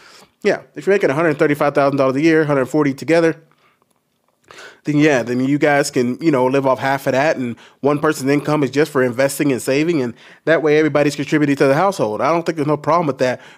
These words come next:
when you have no kids. If you have kids, that's when I say a man should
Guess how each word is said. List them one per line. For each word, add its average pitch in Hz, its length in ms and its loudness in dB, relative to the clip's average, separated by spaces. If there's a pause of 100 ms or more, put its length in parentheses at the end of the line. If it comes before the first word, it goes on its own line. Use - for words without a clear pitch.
when 135 200 0
you 135 100 0
have 120 460 -2
no 131 180 0
kids. 127 480 -4 (300)
If 156 140 -4
you 180 80 2
have 170 160 0
kids, 170 380 0
that's 190 240 0
when 160 120 0
I 135 60 0
say 135 220 0
a 127 40 -2
man 131 220 -4
should 123 220 -10